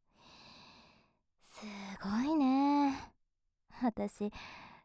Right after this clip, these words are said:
そんなに集中力続かないや。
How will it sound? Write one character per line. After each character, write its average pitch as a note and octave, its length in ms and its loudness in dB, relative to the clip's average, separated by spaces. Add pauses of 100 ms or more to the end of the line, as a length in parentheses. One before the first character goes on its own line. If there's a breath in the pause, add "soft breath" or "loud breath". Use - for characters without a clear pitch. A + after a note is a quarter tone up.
(140)
そ G3 80 2
ん A3 220 8
な C#4+ 100 4
に C#4+ 120 2
集 C#4+ 240 -2
中 D#4 180 0
力 C4+ 220 -2
続 - 280 -8
か C4+ 160 -4
な E4 140 2
い E4 120 2
や。 - 280 -4